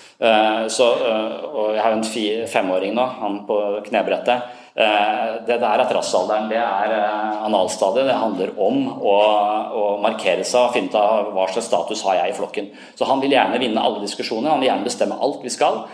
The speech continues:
Eh, og da hadde vi dødd av livsstilssykdommer hvis han fikk lov til å, eh, bestemme alt, for da hadde vi spist, eh, ja, eh, godteri til frokost og middag og kvelds. Så, eh, så det kan han ikke.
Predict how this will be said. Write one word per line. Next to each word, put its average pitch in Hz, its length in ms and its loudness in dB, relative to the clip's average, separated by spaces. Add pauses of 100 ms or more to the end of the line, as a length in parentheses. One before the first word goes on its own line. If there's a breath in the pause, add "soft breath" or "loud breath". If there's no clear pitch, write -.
(220 loud breath)
Eh, 127 480 2
og 127 80 0
da 127 140 4
hadde 120 100 -2
vi 107 140 -6
dødd 117 180 0
av 107 80 0
livsstilssykdommer 113 800 -2
hvis 160 160 -4
han 117 160 0
fikk 117 160 -2
lov 95 80 -4
til 117 160 0
å, 117 80 4 (160)
eh, 117 240 0
bestemme 113 400 0
alt, 147 300 -2 (180)
for 135 140 0
da 123 100 4
hadde 117 160 0
vi 110 380 -2 (880 loud breath)
spist, 113 480 -4
eh, 107 640 2 (340 loud breath)
ja, 113 100 2 (260)
eh, 139 280 -4 (120)
godteri 123 340 0
til 143 100 -12
frokost 123 380 -4
og 123 60 -2
middag 113 300 0
og 107 100 -2
kvelds. 175 260 0 (220)
Så, 139 140 2 (180)
eh, 127 320 2
så 147 240 0
det 147 140 2
kan 110 180 0
han 120 120 0
ikke. 180 180 0